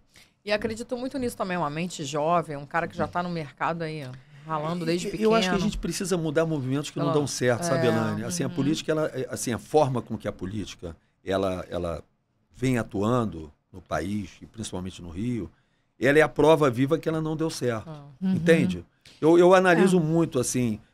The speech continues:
Speaker 2: o, o, tudo bem, você vai ser o gestor do meu restaurante, eu vou te dar aí três anos pra fazer a gestão.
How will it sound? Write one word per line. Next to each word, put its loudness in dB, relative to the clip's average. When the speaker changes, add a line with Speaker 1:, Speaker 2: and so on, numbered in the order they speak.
Speaker 2:
o, -14
o, -10
tudo 2
bem, 2
você 0
vai 4
ser 2
o 6
gestor 4
do 0
meu 4
restaurante, 0
eu -4
vou 2
te -6
dar 0
aí 0
três 0
anos -4
pra -8
fazer -2
a 0
gestão. -6